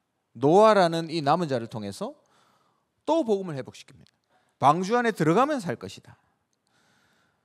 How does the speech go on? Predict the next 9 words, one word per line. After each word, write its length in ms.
또 240
인간이 540
바벨탑으로 720
불순종하고 840
우상 680
재앙 260
속으로 220
빠지게 760
됩니다. 420